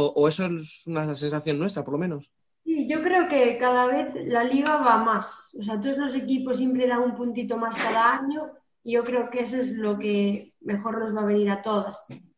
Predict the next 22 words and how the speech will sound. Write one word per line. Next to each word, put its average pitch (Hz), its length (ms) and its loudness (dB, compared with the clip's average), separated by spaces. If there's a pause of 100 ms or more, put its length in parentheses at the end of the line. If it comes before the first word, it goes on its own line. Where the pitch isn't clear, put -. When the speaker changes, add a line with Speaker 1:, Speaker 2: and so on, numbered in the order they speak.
(320)
Speaker 2:
Em, 214 1000 -4
Burela 269 440 2
y 277 40 0
Futsi 302 800 -4
siempre 254 380 2
estuvieron 240 440 0
por 233 120 -2
encima, 277 680 0 (360)
a 208 120 4
años 226 260 0
luz 240 160 2
de 220 140 2
cualquier 208 360 0
equipo 233 400 -4
de 233 60 2
abajo, 254 480 2
pero 214 120 2
es 208 100 -2
que 220 140 -6
yo 226 120 2
ahora 240 260 2
no, 220 400 -2